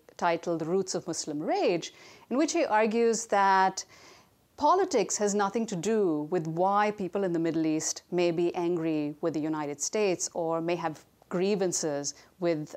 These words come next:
uh, Europe, Western Europe. Colonialism has nothing to do with it. Uh, the formation of Israel has nothing to do with it.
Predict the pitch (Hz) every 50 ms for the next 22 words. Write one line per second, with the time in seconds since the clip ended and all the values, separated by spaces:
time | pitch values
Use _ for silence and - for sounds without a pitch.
0 | - - 165 160 160 160 165 - 180 175 180 175 165 165 165 160 165 185 165 160
1 | - - 175 165 165 165 165 160 160 165 160 - - - 254 254 262 269 254 254
2 | 240 214 202 170 190 170 165 156 165 - - 170 156 - - 151 - 170 143 185
3 | 196 202 202 196 196 185 180 185 180 175 175 - - - - - - - - -
4 | 175 165 160 165 160 170 - 202 180 170 170 175 165 - - 165 156 151 202 226
5 | 208 202 208 202 190 185 185 185 175 - 170 160 - 165 156 156 139 170 185 185
6 | 180 160 175 170 170 -